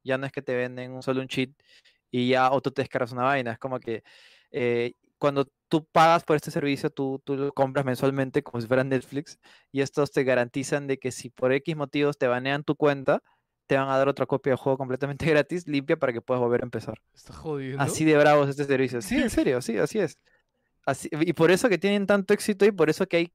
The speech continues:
Speaker 1: tantos cheaters, a pesar de que los baneas, vuelven a aparecer, baneas, vuelven a aparecer, porque estos bones, o sea, el, el,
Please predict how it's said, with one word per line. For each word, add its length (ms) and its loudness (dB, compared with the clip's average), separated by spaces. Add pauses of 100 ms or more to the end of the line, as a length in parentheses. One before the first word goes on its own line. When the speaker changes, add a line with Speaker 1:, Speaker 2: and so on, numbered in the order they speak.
(100)
Speaker 1:
tantos 340 2
cheaters, 360 -2
a 80 2
pesar 180 -2
de 140 -2
que 80 -2
los 100 2
baneas, 400 2
vuelven 300 2
a 60 2
aparecer, 420 0
baneas, 340 0
vuelven 240 0
a 40 -2
aparecer, 420 0
porque 260 -4
estos 220 0
bones, 340 0 (300)
o 100 -2
sea, 80 4
el, 320 0
el, 320 0